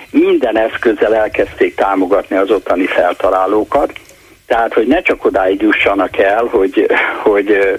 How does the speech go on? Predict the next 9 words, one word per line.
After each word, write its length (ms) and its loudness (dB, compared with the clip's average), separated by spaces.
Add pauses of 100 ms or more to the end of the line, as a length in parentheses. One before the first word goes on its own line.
(200)
szabadalmakat 760 0
beadjanak, 640 0
hanem 280 0
ezt 200 -2
tovább 300 0
is 120 -4
tudják 420 -2
vinni. 360 0 (580)
Tehát 300 0